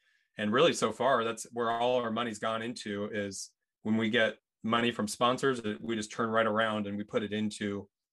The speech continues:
developing our farm. So that's where we just try to balance everything. We get videos done because of that, but then that's, we're just always out there working. And so s-, a lot of people will ask us, like, "I wish you made more videos," or,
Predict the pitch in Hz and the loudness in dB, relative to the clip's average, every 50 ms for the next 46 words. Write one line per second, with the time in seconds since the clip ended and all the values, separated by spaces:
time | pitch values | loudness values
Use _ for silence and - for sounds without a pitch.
0 | _ - 113 104 113 110 110 107 107 - 110 104 104 104 98 - - - 110 107 | _ -6 -2 2 2 4 2 2 0 -2 -2 -2 0 -2 -2 -4 -2 0 0 2
1 | 104 101 101 104 - - 107 104 101 - _ _ _ _ _ _ - - - - | 2 0 -2 -6 -6 -4 -2 -2 -2 -4 _ _ _ _ _ _ -20 -20 -20 -20
2 | _ _ _ _ - - 123 117 - 127 113 113 107 110 110 - 131 113 107 104 | _ _ _ _ -2 -2 -2 2 4 2 4 4 2 0 0 2 2 2 2 2
3 | 101 - _ _ - 117 113 117 117 117 117 - 113 113 120 113 110 127 117 117 | -2 -6 _ _ -2 0 2 2 2 0 -2 -2 -2 0 0 -2 0 -2 -2 -2
4 | 110 110 107 120 113 107 120 120 117 107 107 101 98 113 110 113 117 120 113 110 | -2 -4 -2 -2 -2 -2 -2 -2 -2 -2 -4 -4 -4 -4 -2 -2 -2 -4 -6 -8
5 | 107 - 127 120 113 123 110 120 120 120 123 127 127 127 - _ _ _ _ _ | -8 -6 -8 -6 -6 -4 0 2 2 2 2 0 -2 -4 -8 _ _ _ _ _
6 | - 107 98 110 104 101 101 98 98 104 _ _ _ _ _ _ _ - - - | -10 -8 -4 -4 -4 -2 -4 -6 -8 -10 _ _ _ _ _ _ _ -20 -20 -20
7 | _ _ _ _ _ _ _ _ _ - 104 107 104 - - - - 104 113 110 | _ _ _ _ _ _ _ _ _ -4 -4 -4 -4 -4 -10 -10 -2 2 4 4
8 | 110 110 104 110 107 - - - 117 117 113 113 110 107 107 117 110 113 110 117 | 4 4 2 -2 -2 -2 0 2 4 4 6 4 4 2 0 2 0 2 2 2
9 | 104 101 110 135 143 - - 120 117 113 110 - 120 110 - 139 127 123 135 139 | 2 2 4 4 2 4 2 0 -2 -2 -2 -4 -4 -4 -4 -6 -2 2 2 2
10 | 147 143 - 135 120 127 120 113 113 110 110 113 123 127 - - - 104 104 - | 2 2 -2 -4 -2 -2 -2 0 0 0 0 0 0 0 -2 -4 -8 -8 -6 -6
11 | 107 101 107 110 123 123 - 117 113 117 117 110 113 117 113 110 107 131 131 127 | -6 -4 -2 -2 -2 -2 -4 -4 -4 -4 -2 -2 -2 -2 -2 -2 -2 -2 -2 0
12 | 123 120 113 113 110 104 110 104 101 95 | 0 0 -2 -2 -4 -4 -4 -4 -6 -6